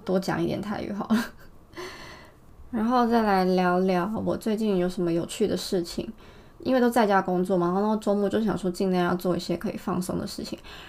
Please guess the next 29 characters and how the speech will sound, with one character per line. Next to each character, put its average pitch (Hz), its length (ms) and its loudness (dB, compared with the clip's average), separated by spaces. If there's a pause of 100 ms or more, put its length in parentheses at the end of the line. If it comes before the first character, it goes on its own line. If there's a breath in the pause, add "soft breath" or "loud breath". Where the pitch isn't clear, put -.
(180 loud breath)
然 180 80 -2
后 202 80 2
最 214 100 2
近 214 80 4
就 202 80 0
去 196 100 0
看 202 220 0
了 170 60 4
一 175 60 2
些 165 320 0
电 175 200 2
影。 - 180 -8 (280 loud breath)
那 269 160 2
日 285 100 6
本 190 140 6
现 233 100 2
在 214 80 4
电 208 160 2
影 170 100 4
院 196 120 4
其 185 140 -2
实 180 120 0
有 - 220 -2
开 165 240 -2
放， - 260 -6 (280 loud breath)
然 180 120 0
后， 190 360 2
呃， 185 180 0
它 233 260 0